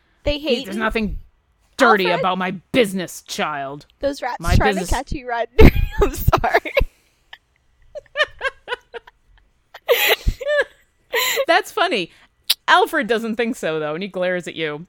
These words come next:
Speaker 2: Uh, and then he pointedly ignores you and goes back to looking at the only other human in the room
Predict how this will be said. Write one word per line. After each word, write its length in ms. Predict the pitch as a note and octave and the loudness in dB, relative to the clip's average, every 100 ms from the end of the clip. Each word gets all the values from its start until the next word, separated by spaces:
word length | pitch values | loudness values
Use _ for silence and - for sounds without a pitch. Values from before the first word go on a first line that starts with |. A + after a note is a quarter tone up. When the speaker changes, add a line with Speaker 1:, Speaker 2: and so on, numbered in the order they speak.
| - | 0
Speaker 2:
Uh, 220 | G3 F#3 | 2 2
and 180 | - G3+ | 0 -4
then 140 | G#3 | -4
he 340 | A3 A3 G3 F#3+ | -6 -8 -10 -12
pointedly 540 | - G#4 A#4+ E4 D#4+ D4 | -6 -4 -2 -2 -4 -6
ignores 480 | A#3+ D4+ D4+ D4 C4 | -2 0 2 0 -4
you 220 | A3 G3+ | -6 -6
and 180 | - G#3+ | -6 -4
goes 200 | G#3+ A3 | -2 -2
back 200 | A3 A3 | -4 -4
to 80 | G#3+ | -4
looking 320 | G3+ G#3+ F3+ | -4 -6 -6
at 80 | F3 | -6
the 100 | F3+ | -6
only 240 | G3 F#3 | -6 -6
other 160 | E3+ E3 | -6 -8
human 360 | - F#3 E3 | -8 -8 -6
in 80 | D#3+ | -8
the 80 | D#3 | -8
room 340 | E3 D#3 G3 | -6 -6 -6